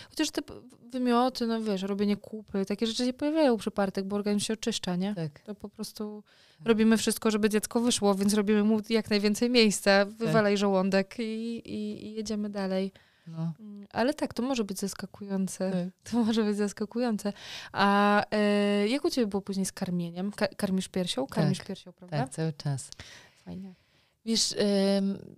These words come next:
Speaker 2: nie było to dla mnie takie, n-, oczywiste. Em,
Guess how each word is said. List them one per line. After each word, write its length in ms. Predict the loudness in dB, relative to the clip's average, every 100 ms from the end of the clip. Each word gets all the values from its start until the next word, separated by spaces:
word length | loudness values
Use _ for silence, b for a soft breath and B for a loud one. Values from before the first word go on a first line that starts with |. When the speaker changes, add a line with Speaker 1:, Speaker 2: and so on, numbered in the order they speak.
| _ -14
Speaker 2:
nie 180 | -6 0
było 220 | 2 2
to 120 | 2
dla 180 | 2 4
mnie 140 | 4
takie, 540 | 2 0 2 4 4 4
n-, 140 | 2 -2 -6
oczywiste. 920 | -6 -2 0 2 2 2 0 0 -2 -6 _
Em, 800 | -6 -2 0 0 -2 -2 -4